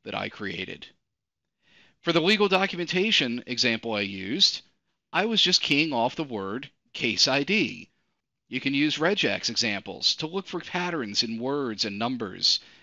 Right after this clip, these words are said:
as well as just keywords here. As you can see, it's very simple to set these up.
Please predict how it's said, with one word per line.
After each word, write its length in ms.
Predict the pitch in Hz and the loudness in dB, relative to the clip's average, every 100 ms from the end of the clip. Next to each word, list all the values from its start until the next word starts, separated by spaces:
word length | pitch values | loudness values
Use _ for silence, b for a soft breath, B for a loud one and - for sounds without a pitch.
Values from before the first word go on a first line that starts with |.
| B | B
as 200 | 320 269 | 0 2
well 140 | 247 | 2
as 100 | 208 | 2
just 260 | - 202 - | 2 0 -2
keywords 520 | 208 190 110 95 92 | -8 -6 -8 -4 0
here. 380 | - 92 - - _ _ _ - | 0 -2 -10 -18 _ _ _ -6
As 160 | 156 160 | 2 2
you 60 | |
can 120 | 165 147 | 4 2
see, 260 | 196 202 | 2 2
it's 160 | 156 - | -2 -2
very 340 | 131 135 147 | 0 2 4
simple 360 | 143 151 135 120 | 4 2 0 0
to 60 | |
set 280 | 107 123 110 | 2 2 0
these 260 | 107 104 104 | -4 -2 -2
up. 300 | 92 - | -4 -12